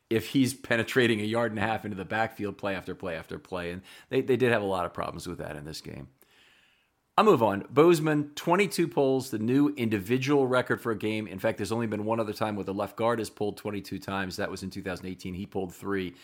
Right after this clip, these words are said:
And James Hurst, of all people, pulled nineteen times in that game. Uh, but new individual record for a game. And he had a kind of a subpar. He had two where he gave up a half penetration or a half pressure on a pull.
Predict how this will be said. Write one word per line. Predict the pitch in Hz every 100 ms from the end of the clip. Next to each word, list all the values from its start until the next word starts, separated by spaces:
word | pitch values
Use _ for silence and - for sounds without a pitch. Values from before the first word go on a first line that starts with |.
| - _
And | -
James | 156 135 202
Hurst, | - - - -
of | 78
all | 73
people, | - 82 82
pulled | 85 85
nineteen | 82 80 - 78 73
times | 78 78 82
in | -
that | 69
game. | - 90 143 - - - -
Uh, | 92 87
but | 69 104
new | 131
individual | 175 156 151 143 127
record | 120 113 101
for | 107
a |
game. | 90 104 101 101 -
And | 101 98 98 95 - - - _
he | -
had | 175 160
a | 127 - _
kind | - 240
of | 190
a |
subpar. | - 160 156 131 - 117 101
He | 113
had | 113 -
two | - 202 202 196
where | 170 131
he |
gave | 120
up | 104
a | 101
half | 104 - 139 143 -
penetration | 143 123 - 123 117 - 104
or | 90 104
a |
half | 90 107 98 _
pressure | - 143 - 151 110
on | 135
a | 131
pull. | - 131 127